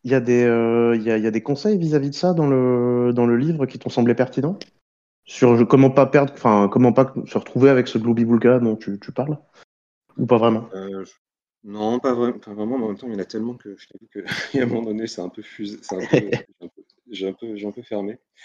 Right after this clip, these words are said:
Speaker 2: Il y a peut-être la façon dont c'est structuré et tout, il y a beaucoup d'éléments qui sont présentés, euh, au début en public, euh, aux joueurs. On leur présente, euh, le dossier, tout, euh, tous les gens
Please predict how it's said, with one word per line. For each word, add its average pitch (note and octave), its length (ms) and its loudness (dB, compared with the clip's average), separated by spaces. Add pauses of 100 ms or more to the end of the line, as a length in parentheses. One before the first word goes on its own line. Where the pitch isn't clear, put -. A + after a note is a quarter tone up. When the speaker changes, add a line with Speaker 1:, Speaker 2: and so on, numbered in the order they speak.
(360)
Speaker 2:
Il G2 60 -16
y - 20 -10
a - 60 -12
peut-être C#3 180 -4
la C3 80 -4
façon C3+ 260 -8
dont A#2+ 140 -6
c'est - 160 -12
structuré B2 600 -4
et B2+ 60 -2
tout, B2+ 180 -10
il A#2+ 40 -8
y G2+ 60 -6
a F#2 80 -10
beaucoup - 260 -20
d'éléments A#2+ 400 -8
qui - 180 -20
sont G2 180 -20
présentés, G#2 680 -10
euh, F2 180 -8 (580)
au F#2+ 40 -20
début F#2+ 380 -10
en F2+ 100 -8
public, G2+ 460 -16
euh, E2+ 140 -6
aux F2+ 140 -10
joueurs. F2+ 320 -12
On D#2+ 60 -18
leur D#2 160 -20
présente, E2 440 -16
euh, E2+ 140 -20 (420)
le F#2 140 -18
dossier, G2+ 640 -4
tout, F#2 380 -12
euh, F2 100 -6
tous - 160 -16
les F#2 80 -6
gens G2 240 -8